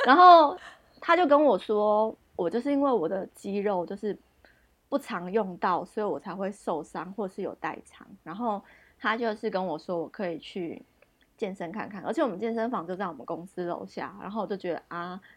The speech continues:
好啊，不然我试试看，因为我真的没有尝试过健身。我原本是想要练胸，然后他就跟我说，练胸不练背，什么弯腰又驼背之类，他就说我一定要练背。<laughs> 然后我才发现说，哎，我背的肌肉我真的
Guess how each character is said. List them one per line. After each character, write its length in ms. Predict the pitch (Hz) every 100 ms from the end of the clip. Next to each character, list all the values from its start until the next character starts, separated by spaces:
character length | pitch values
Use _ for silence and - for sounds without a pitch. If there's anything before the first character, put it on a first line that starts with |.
| _ _ _
好 140 | 180 156
啊， 100 | 170
不 140 | 254
然 120 | 208
我 80 | 165
试 140 | 190
试 160 | 220 214
看， 260 | 214 220 196
因 80 |
为 60 | 214
我 180 | 208 143
真 140 | 170
的 100 | 185
没 140 | 160 160
有 260 | 160 - - _ _
尝 200 | 170 185
试 140 | 208
过 160 | 196 185
健 260 | 180 160
身。 240 | - - - _ _ - -
我 40 |
原 140 | 220
本 160 | 320 277
是 80 | 285
想 160 | 277
要 80 | 175
练 240 | 190 202 180
胸， 380 | - 165 160 185
然 100 | 180
后 60 |
他 100 | 240
就 140 | 254 247
跟 160 | 220
我 100 | 208
说， 400 | 165 190 175 170 - - - - _ -
练 220 | 359 302
胸 280 | 240 269 269
不 180 | 277 190
练 240 | 247 226 196
背， 320 | 214 190 - -
什 100 | 175
么 80 | 160
弯 200 | 262 262
腰 160 | 262 262
又 140 | 233
驼 220 | 220 170
背 240 | 170 214 185
之 220 | - 190
类， 140 | 185
他 140 | - 330
就 60 | 370
说 180 | 302 294
我 100 | 247
一 60 | -
定 120 | 233
要 160 | 247 240
练 300 | 240 185 190
背。 340 | 214 185 240 - _ _
<laughs> 260 | _ _
然 140 | - -
后 140 | 349
我 60 | 285
才 160 | 226
发 180 | 214 220
现 220 | 285 254
说， 300 | 262 226 208
哎， 200 | 233 262
我 140 | 240 180
背 360 | - 285 214
的 120 | 196 185
肌 280 | - 220
肉 180 | 226 220
我 140 | 165 160
真 200 | 185 202
的 260 | 175 156